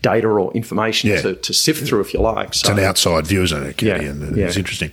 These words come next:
Speaker 1: And talking about stats, it's, it's really interesting. Often, um, I'll look at Mark's stats and I'll just go, "Hey, how's this part of the game?" And he just goes, "Oh, it's actually really good. Just on this hole, I was trying to do this, this, and this. That's why it looks like that." So,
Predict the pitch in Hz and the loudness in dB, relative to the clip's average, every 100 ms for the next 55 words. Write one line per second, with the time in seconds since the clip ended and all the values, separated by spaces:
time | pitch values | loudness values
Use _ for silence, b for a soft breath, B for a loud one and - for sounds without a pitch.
0 | - 151 214 220 143 120 - 151 143 - | -4 0 2 2 0 0 0 0 0 -2
1 | 113 127 - - 123 143 110 117 - - | 0 0 0 -2 2 4 4 2 0 -2
2 | 101 104 104 - 95 - B B B B | 0 0 0 0 -2 -4 B B B B
3 | - 98 95 - 110 107 117 135 101 90 | -6 -6 -6 -2 0 2 0 -2 -2 -2
4 | - - - 110 - - 95 92 104 - | -2 -2 0 0 -2 -2 -2 -2 -2 0
5 | 98 92 92 127 107 92 107 - 123 - | 2 2 0 0 -2 0 -2 0 -2 -2
6 | 101 92 90 113 110 95 87 92 98 - | -4 -4 -2 0 0 -4 -6 -4 -4 -2
7 | 98 90 87 - - 104 98 110 98 101 | 0 0 -2 -4 -4 -4 -2 -2 -2 -2
8 | 104 98 98 101 110 104 92 87 98 123 | 0 0 2 2 0 0 0 0 0 -2
9 | - 101 80 85 - 92 90 95 92 95 | 0 0 0 -2 -2 -2 2 2 0 -2
10 | - 95 - 95 90 92 - 90 92 - | -2 -2 0 -2 0 -2 -4 -4 -4 -4
11 | 92 - 87 85 _ _ _ _ _ _ | -4 -4 -4 -6 _ _ _ _ _ _
12 | _ - 92 90 - - 90 85 | _ -4 -4 -4 -4 -2 -2 -4